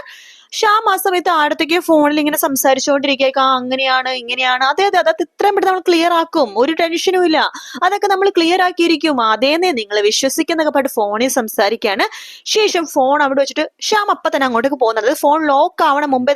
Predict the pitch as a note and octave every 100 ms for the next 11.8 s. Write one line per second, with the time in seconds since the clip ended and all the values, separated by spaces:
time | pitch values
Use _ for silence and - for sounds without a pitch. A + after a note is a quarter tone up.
0 | B3+ C#4 C5 - - _ - - G#4+ G4+
1 | - D#4 D#4+ D4 C4 C#4 F4 F#4 D#4 A#3+
2 | G#3+ F#3+ - - A#3 B3 C4+ B3+ C#4+ C4+
3 | B3+ C4 C4 - A3+ A3+ C4 B3 B3+ A#3+
4 | B3 C4+ E4+ F#4 G#4 F#4 C4 B3 A3+ G#3
5 | G#3 G3+ A#3 G#3+ B3 F4+ C#4+ C4+ C4+ B3
6 | B3+ - G#3 G#3+ - C4 G#3+ G#3+ A3+ A#3+
7 | - G3 - A#3 - - - - G4+ G4
8 | F4+ A#3+ A#3+ B3+ A3 A#3+ - B3 G#3+ G#3+
9 | A#3 - A3+ A#3 A3+ G#3 G#3+ F#3+ G3 -
10 | - C#4 G4 F#4 E4 B3+ A#3 B3+ C4 D4+
11 | A#3 A3 A3 G#3 G#3 - D4+